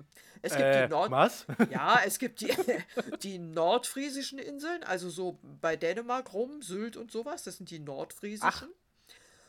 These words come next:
Speaker 1: Und dann praktisch waagerecht zur deutschen Küste, ähm, sind die ostfriesischen Inseln. Und da, wo Holland anfängt, da gehen die Inseln weiter, aber ab da heißen sie westfriesische.
Speaker 2: Mhm.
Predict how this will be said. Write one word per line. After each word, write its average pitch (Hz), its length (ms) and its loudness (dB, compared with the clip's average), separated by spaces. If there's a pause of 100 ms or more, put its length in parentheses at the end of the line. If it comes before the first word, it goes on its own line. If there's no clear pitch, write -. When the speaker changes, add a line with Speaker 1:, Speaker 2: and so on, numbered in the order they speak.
Speaker 1:
Und 190 240 -8
dann 208 240 0
praktisch 214 440 -6
waagerecht 233 580 0
zur 226 240 -2
deutschen 208 440 -6
Küste, 254 680 -6
ähm, 180 520 -4
sind 180 240 -12
die 165 160 -12
ostfriesischen 202 840 -6
Inseln. 247 440 -8
Und 170 180 -12
da, 220 160 -2
wo 196 180 -4
Holland 226 420 -4
anfängt, 147 760 -10 (960)
da 143 100 -6
gehen 190 180 -6
die 202 140 -8
Inseln 196 320 -4
weiter, 185 420 -2
aber 185 240 -6
ab - 140 -10
da 175 220 0
heißen 185 280 -4
sie 175 240 -10
westfriesische. - 1000 -6 (640)
Speaker 2:
Mhm. 160 540 -4